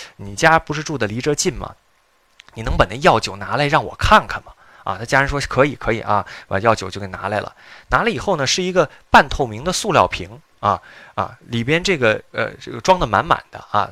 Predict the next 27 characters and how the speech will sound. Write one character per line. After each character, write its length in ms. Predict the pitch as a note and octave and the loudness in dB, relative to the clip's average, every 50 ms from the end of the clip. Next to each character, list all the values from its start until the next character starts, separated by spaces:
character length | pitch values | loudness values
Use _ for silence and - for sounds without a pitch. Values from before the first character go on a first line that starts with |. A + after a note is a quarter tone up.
| - - | -6 -6
闻， 160 | A#2 A#2 C3+ - - | -4 -4 -4 -4 -4
打 160 | - G2+ G2+ | -4 -4 0
开 120 | - F3+ | 0 0
以 120 | F3+ C3+ G#2 | 0 -2 -2
后 180 | - - C3 | -2 0 0
闻 220 | G#2 G#2 G#2+ A#2+ C#3+ | 0 0 -4 -6 -4
起 120 | - A#2 | -4 -4
来 120 | F#2+ - - | -4 -4 -6
说 160 | - - B2 | -8 -10 -10
酒 180 | - - - | -10 -10 -10
香 260 | - - C#3 C#3+ D3+ - _ | -8 -8 -8 -8 -8 -10 _
四 220 | - - - E3 D#3+ | -2 -2 -2 -2 -4
溢， 160 | F3 D3+ - _ - - - - - - - - | -8 -10 -12 _ -20 -20 -20 -20 -20 -20 -14 -6
那 80 | - A#3+ | -2 2
么 180 | A3+ G3+ E3+ - - - - _ _ _ _ _ _ _ _ _ _ _ _ _ _ _ - - | 4 4 4 4 0 -10 -20 _ _ _ _ _ _ _ _ _ _ _ _ _ _ _ -16 -8
黑 180 | - - G#3+ | -4 -2 -2
黢 140 | - - G3 | 0 -2 -2
黢 160 | - - D#3+ | -2 0 2
的 80 | - F#2 | 2 2
啊， 100 | D#2 G2+ | 2 0
里 80 | G2 | -4
边 100 | G2+ A#2+ | -4 -4
看 160 | - - F3 D#3+ | -2 0 -2 -2
不 80 | D#3 | -2
太 120 | - D3+ - | -4 -4 -4
清 260 | - - F#3 G3 G3+ | -4 -6 -6 -8 -12
楚。 160 | - - | -14 -16